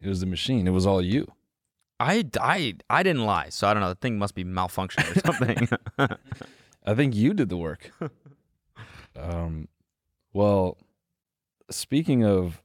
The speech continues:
Speaker 1: uh, mutilation and
Speaker 2: Uh-huh.
Speaker 1: humiliation.
Speaker 2: Yep.
Speaker 1: Yeah, so Cody and I worked on a, uh,
Speaker 2: <laughs> I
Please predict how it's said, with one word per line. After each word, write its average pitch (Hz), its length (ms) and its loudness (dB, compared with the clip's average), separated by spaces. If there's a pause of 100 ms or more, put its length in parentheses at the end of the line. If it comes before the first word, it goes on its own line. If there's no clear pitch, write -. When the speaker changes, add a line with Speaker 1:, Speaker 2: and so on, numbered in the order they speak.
Speaker 1:
uh, 82 360 -2 (440)
mutilation 95 880 0 (840)
and 90 480 -4 (1160)
Speaker 2:
Uh-huh. 92 140 -16
Speaker 1:
humiliation. 107 1000 2 (180)
Speaker 2:
Yep. 87 240 -14 (920)
Speaker 1:
Yeah, 104 380 4
so 113 640 2 (180)
Cody 127 300 2
and 123 100 4
I 104 360 4
worked 95 440 0
on 90 240 2
a, 85 340 2 (300)
uh, 90 300 -2 (720)
Speaker 2:
<laughs> 1077 920 2
I - 40 -12